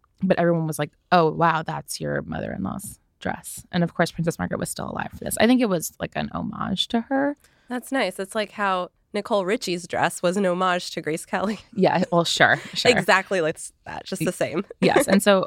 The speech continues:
Speaker 1: and
Speaker 2: <clears throat>
Speaker 1: as we're reading, uh, how a blogger wrote this up, and she wrote that the connection to Princess Margaret is the most reported one, of course, but the dress is also a dead ringer for a Christian Dior gown from the late forties. Um, so yeah,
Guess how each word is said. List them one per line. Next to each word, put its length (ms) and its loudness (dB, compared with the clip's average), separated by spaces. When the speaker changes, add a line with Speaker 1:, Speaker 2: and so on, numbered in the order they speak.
Speaker 1:
and 380 2
Speaker 2:
<clears throat> 40 -4
Speaker 1:
as 140 2
we're 140 4
reading, 320 0
uh, 260 0
how 260 0
a 60 2
blogger 300 2
wrote 200 -2
this 180 -4
up, 140 -2
and 140 -2
she 200 0
wrote 280 2
that 180 -4
the 60 -2
connection 360 2
to 80 -2
Princess 320 0
Margaret 340 2
is 160 -6
the 80 -6
most 220 0
reported 420 0
one, 280 2
of 140 -10
course, 300 0
but 220 0
the 100 2
dress 220 2
is 60 -6
also 220 -2
a 60 0
dead 240 -2
ringer 220 -2
for 160 -10
a 40 -4
Christian 460 -4
Dior 360 -2
gown 300 -2
from 160 -6
the 100 -4
late 240 -6
forties. 600 -12
Um, 400 0
so 140 -4
yeah, 200 2